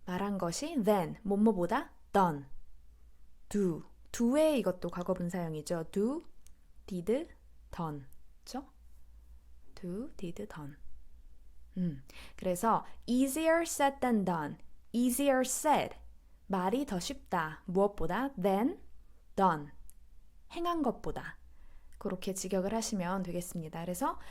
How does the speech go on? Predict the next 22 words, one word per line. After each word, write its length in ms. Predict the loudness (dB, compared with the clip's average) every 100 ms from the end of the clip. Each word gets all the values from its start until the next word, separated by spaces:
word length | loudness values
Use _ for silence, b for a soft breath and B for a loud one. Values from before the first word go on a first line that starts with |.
| B B
그 120 | -6
뭐 140 | -4 -2
행한 380 | 0 0 2 6
것, 300 | 6 4 -6 -20 -20 -18 -18 -18 -18 -18 -16 -16 -18 -20 -16 -4
말한 400 | 0 4 6 6
것 200 | 6 2 -6
이런 240 | -2 0
것들을 360 | 0 0 -2 -2
다 440 | -2 0 0 -2 B B B -8
이제 180 | -4
뭐 160 | -4 2
명사형처럼 1000 | 4 4 4 2 2 2 0 2 2 2
한국에서는, 840 | 0 0 0 0 0 0 -2 -4 -4
한국어로는 540 | -2 0 0 0 0
이렇게 160 | -2 -4
직역을 360 | -4 -2 -2
해놨죠. 500 | 0 -2 -2 -2 -4 -4 B B
행동보다 800 | -8 -2 -2 2 0 0 -4 -8 -14 -14 -14 -14 -16 -14
do의 800 | -6 -2 -2 -4 -8 -12 -8 -8
done, 300 | -6 -2 -2 -2 B B B B
말이 460 | 0 0 2 0 -2
쉽다, 580 | -2 -4 -4 -6 -6